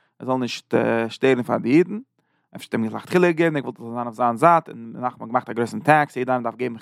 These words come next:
פון מלך אשור, פופציק שקל א יאר, יעדער מענטש, בקיצור, מלך, מלך אשור, דער האט געבליבן אויף זיין זאט, האט נישט אנגענומען, ארץ ישראל. און שוין, דא ענד פון סיפור מנחם, מיר קענען קוקן ווייטער אין ספר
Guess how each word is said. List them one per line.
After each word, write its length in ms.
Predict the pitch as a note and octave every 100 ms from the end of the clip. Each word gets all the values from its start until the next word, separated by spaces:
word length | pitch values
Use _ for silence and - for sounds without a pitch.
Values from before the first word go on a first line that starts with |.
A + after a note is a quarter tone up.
| - _
פון 220 | A2+ A2+
מלך 260 | B2+ A#2+ -
אשור, 220 | D3 B2
פופציק 340 | A#2 C#3+ B2 -
שקל 320 | C#3 C3+ A2
א 60 |
יאר, 240 | A2+ F#3+ F3+ - _ _ _ -
יעדער 220 | B2 A#2
מענטש, 320 | D3+ D#3 D3
בקיצור, 420 | C#3 F#3 F3 C#3+
מלך, 420 | C3+ C#3+ D3+ C#3 C3
מלך 340 | C#3 C3+ B2+
אשור, 320 | D3 - B2
דער 80 | B2
האט 160 | B2+ B2+
געבליבן 260 | B2+ C3
אויף 100 | A#2+
זיין 200 | A#2+ B2
זאט, 220 | C#3+ D#3
האט 100 | B2+
נישט 120 | - B2+
אנגענומען, 500 | B2+ A#2+ A#2 A#2 G#2+
ארץ 260 | A#2 G#2
ישראל. 400 | - - D#3+ D3+ C3+ _ _ _ C3
און 60 |
שוין, 300 | B2+ F3 D#3+
דא 100 | C#3
ענד 280 | C#3+ C#3+ B2+
פון 200 | - A#2
סיפור 300 | - B2 A2+
מנחם, 400 | A#2 F3+ F#3+ E3
מיר 120 | D3+
קענען 180 | - C3
קוקן 200 | - A#2+
ווייטער 340 | A#2+ B2 -
אין 100 | A#2+
ספר 420 | G#2+ A#2 A2+ -